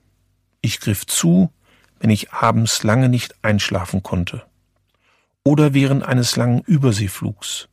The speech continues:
zu manchen Zeiten seltener, zu anderen Zeiten öfter. Bis ich irgendwann das Gefühl hatte,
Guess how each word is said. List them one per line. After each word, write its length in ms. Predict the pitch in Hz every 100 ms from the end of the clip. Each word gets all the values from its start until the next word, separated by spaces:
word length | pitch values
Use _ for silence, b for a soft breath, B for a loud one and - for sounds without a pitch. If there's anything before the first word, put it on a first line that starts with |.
| _
zu 180 | - 110
manchen 420 | 123 165 - 143
Zeiten 440 | - 127 117 117
seltener, 720 | 95 110 131 151 147 147 151 - _ _ _ _
zu 200 | - -
anderen 460 | 117 120 127 120 123
Zeiten 600 | - 92 98 - 107 - -
öfter. 500 | 101 - - - - _ _ _ _ _ _ _ _ _ _
Bis 260 | - 170 -
ich 220 | 156 -
irgendwann 580 | - 208 202 190 160 151
das 200 | 139 127
Gefühl 460 | - 110 190 165 120
hatte, 340 | 110 123 127